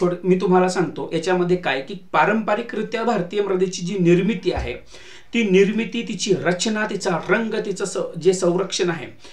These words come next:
यावरून आपल्याला काही तिचे प्रकार पाडता येतात. म्हणजे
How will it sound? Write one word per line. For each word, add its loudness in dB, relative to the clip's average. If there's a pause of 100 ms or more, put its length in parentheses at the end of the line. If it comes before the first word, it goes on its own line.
(300)
यावरून 6
आपल्याला 0
काही 2
तिचे -2
प्रकार 0
पाडता -2
येतात. -10
म्हणजे 0